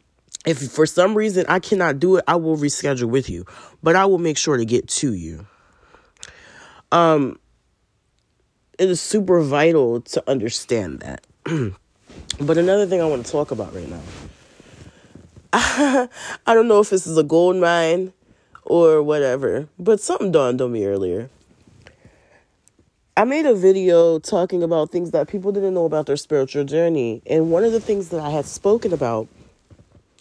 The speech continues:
was people not letting you know that once you are deep into your journey, you can't just stop.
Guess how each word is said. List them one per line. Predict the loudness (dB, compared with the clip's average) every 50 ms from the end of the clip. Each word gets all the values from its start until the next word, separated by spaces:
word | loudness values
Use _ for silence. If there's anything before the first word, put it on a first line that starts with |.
| -10 -2
was | -2 -2 -2
people | -2 -6 -6 -4 -2 0 0
not | 2 0 0 -2 0
letting | 0 0 0 0 0
you | -2 0 0
know | 2 2 2 2
that | 2 0 -2 0
once | -2 -2 -2 -2 -2
you | -2 0 2
are | 2 2 0
deep | -2 -4 -6 -4 -4
into | -4 -4 -4 -4 -4
your | -4 -4 -2
journey, | 0 0 2 2 2 2 0 -2 _ _ -20 -20 _ _ _ _ _ _ _ _ _ 0
you | 0 0
can't | 2 4 4 4 4 2
just | -2 -6 -8 -8 -6
stop. | 0 0 0 0 0 _ _ _ -20